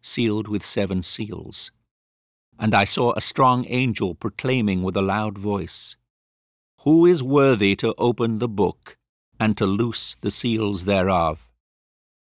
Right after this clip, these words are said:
And no man in heaven, nor in earth,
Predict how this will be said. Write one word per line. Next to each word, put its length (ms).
And 240
no 240
man 380
in 140
heaven, 580
nor 320
in 100
earth, 460